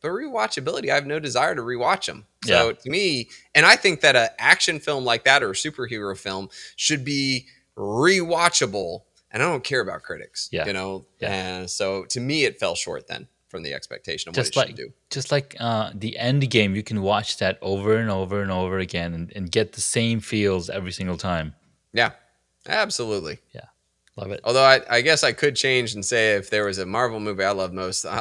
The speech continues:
Speaker 1: I love the Guardians of the Galaxy.
Speaker 2: Oh,
Speaker 1: Uh,
Speaker 2: yeah.
Speaker 1: those, that's my absolute most rewatchable score
Speaker 2: Rewatchable, yeah.
Speaker 1: in those.
Speaker 2: I cannot wait for the next one. It's gonna be epic.
Speaker 1: Yeah.
Speaker 2: It's gonna be epic. Awesome.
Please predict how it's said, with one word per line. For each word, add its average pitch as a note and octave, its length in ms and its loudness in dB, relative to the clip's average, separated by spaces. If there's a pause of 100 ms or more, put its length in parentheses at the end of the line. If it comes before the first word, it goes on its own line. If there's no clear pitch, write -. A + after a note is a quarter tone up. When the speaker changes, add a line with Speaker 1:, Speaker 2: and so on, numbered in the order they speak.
Speaker 1:
I B2 40 2
love A2 220 0
the F#2 60 -6
Guardians E2 380 -8
of D#2 60 -14
the D#2 60 -12
Galaxy. D#2+ 500 -8 (140)
Speaker 2:
Oh, F#2+ 80 2
Speaker 1:
Uh, F#2+ 120 4
Speaker 2:
yeah. F2 120 0
Speaker 1:
those, D3 380 6
that's D#3 320 6
my A#2+ 160 2
absolute A2 560 2
most G2 380 -4 (200)
rewatchable F#2+ 540 -6
score G#2+ 100 -6
Speaker 2:
Rewatchable, F2+ 680 2
yeah. E2+ 280 2 (140)
Speaker 1:
in F#2+ 180 -8
those. F2 380 -8 (1200)
Speaker 2:
I A2 80 -2
cannot B2 320 4
wait G#2 120 4
for G2+ 140 -2
the F#2 120 0
next F2 280 -2
one. E2+ 320 -4 (540)
It's G2 180 -2
gonna F2+ 220 -2
be E2+ 160 0
epic. D2+ 340 -2 (560)
Speaker 1:
Yeah. - 280 -8
Speaker 2:
It's - 80 -8
gonna - 120 -14
be - 120 -16
epic. - 360 -18
Awesome. F2+ 340 -20